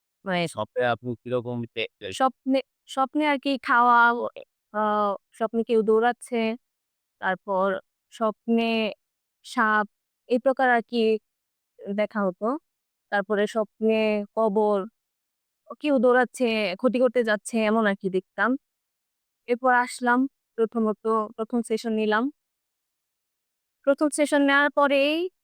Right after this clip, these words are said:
Speaker 1: এ, ফার্স্ট টাইম যে পিরিয়ড হলো, সেশন নেওয়ার পরে, আলহামদুলিল্লাহ আমি টেরও পাইনি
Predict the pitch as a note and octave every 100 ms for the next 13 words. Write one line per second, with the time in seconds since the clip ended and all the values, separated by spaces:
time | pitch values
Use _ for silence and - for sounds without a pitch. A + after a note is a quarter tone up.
0 | _ _ _ _ G#3 G3+ G3+ - _ _
1 | _ _ _ A3 A3+ B3 B3 B3 A3 A#3
2 | A#3+ A#3+ C4 A3 A3+ E4 _ _ _ _
3 | - G#3+ B3 B3 A#3+ A#3 A3+ A#3 C#4+ _
4 | _ _ _ A3+ A#3+ B3+ C4 C4 B3+ B3
5 | B3 D4 D4+ C4+ G#3 G3 F#3